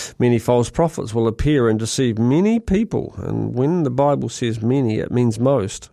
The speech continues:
Most people will be deceived. It's hard to believe. It's hard to believe that living in the twenty-first century,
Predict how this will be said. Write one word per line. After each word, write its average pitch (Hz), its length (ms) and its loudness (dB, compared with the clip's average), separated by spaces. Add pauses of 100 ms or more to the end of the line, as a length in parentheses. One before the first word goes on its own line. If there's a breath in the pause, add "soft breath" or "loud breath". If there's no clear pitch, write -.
(160)
Most 196 320 2
people 120 280 2
will 117 220 2
be 127 120 2
deceived. 147 640 -2 (640)
It's 220 140 2
hard 190 380 2
to 185 60 0
believe. 196 640 2 (380 loud breath)
It's 135 160 -2
hard 180 580 0
to 233 100 -2
believe 139 720 2 (400 soft breath)
that 113 160 -2
living 135 240 2
in 123 80 2
the 117 80 2
twenty-first 190 580 0
century, 120 640 -2